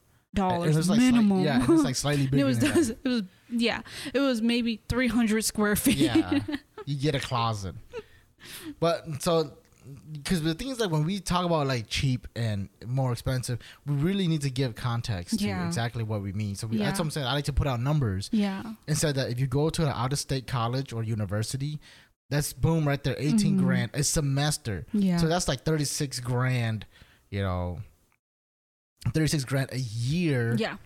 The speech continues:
Speaker 2: just to attend that college that's out of state. And then the, you stack on, like, if you decide to stay on campus, that's, like, eight hundred dollars a month for a room.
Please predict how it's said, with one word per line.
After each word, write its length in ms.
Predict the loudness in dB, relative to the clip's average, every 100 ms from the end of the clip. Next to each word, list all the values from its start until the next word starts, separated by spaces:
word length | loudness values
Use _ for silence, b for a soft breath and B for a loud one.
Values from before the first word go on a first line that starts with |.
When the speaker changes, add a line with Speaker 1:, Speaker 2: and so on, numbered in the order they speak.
| -6
Speaker 2:
just 200 | -4 -2
to 80 | -2
attend 300 | 0 0 0
that 120 | -4
college 400 | -2 -2 -2 -4
that's 180 | -6 -6
out 180 | -6 -6
of 60 |
state. 380 | -8 -6 -6 -8 B B -4
And 200 | -2 0
then 300 | 2 2 2
the, 60 | 0
you 220 | -2 -2
stack 280 | 0 -2 0
on, 200 | 0 0
like, 260 | -2 -4
if 160 | -4 0
you 100 | 0
decide 220 | 0 0
to 80 | -2
stay 200 | -2 -4 -4
on 240 | -2 -2
campus, 600 | -2 -2 -2 -4 -6 -8 B B B B _ _ -4
that's, 460 | -2 0 -2 -6
like, 280 | -4 -4 -4 -4
eight 160 | -2
hundred 320 | 0 0 -2
dollars 480 | -2 -2 -2 -2 -4
a 60 | -4
month 540 | -2 0 -2 -4 -10 -20 -12
for 300 | -6 -4 -2
a 20 |
room. 460 | -2 0 0 0